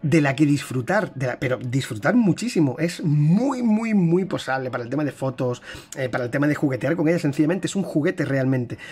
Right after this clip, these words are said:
Aunque la transformación no sea para niños, ni mucho menos, eh, no lo vais a partir. Es muy difícil que partáis esta figura, ¿vale? Y, y, y es muy para jugar, es que es muy juguete, es que no tiene, es, es, es que no, no se me ocurre una mejor forma de definirla. Entonces, eh, sería una lástima que por no coleccionar Legends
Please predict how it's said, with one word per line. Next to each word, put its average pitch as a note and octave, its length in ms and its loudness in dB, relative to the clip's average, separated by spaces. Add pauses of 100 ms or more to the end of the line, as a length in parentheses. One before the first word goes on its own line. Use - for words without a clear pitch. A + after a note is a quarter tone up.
(140)
Aunque C3 120 0
la C#3 60 0
transformación C3+ 480 0
no G3+ 80 0
sea F3+ 160 -4
para B2 160 -2
niños, D3 300 4
ni D3+ 80 2
mucho B2+ 220 -2
menos, C3 280 -4 (420)
eh, C3+ 380 2 (560)
no D#3 420 4
lo F#3+ 100 4
vais D#3+ 140 2
a D3+ 40 2
partir. C#3+ 320 0
Es E3 100 4
muy F3 180 8
difícil D#3 340 4
que - 80 -4
partáis C#3 320 -4
esta B2+ 160 -6
figura, B2 320 -2
¿vale? E3 220 -4 (500)
Y, C#3 260 0
y, C#3 200 -2
y D#3 100 0
es E3+ 100 2
muy F#3+ 200 4
para F#3 160 0
jugar, E3+ 320 0
es - 80 -6
que - 80 0
es F3 60 8
muy E3+ 180 6
juguete, D#3 360 2
es C3+ 80 -2
que E3 100 2
no D#3+ 100 4
tiene, D3 240 4
es, - 160 -8
es, D3 180 -8
es C#3+ 100 -8
que E3 200 -2 (180)
no, E3 160 0 (260)
no E3 80 0
se G3+ 120 0
me G3 80 2
ocurre F3 160 4
una E3+ 100 6
mejor D3 220 2
forma C3+ 260 0
de A#2+ 80 0
definirla. A2+ 480 -2 (340)
Entonces, D3+ 440 0 (320)
eh, C#3+ 220 0
sería D#3 260 2
una G#3+ 100 4
lástima G#3 380 2
que D#3+ 120 2
por B2 180 -4
no C#3 120 4
coleccionar F3 420 2
Legends D#3+ 600 0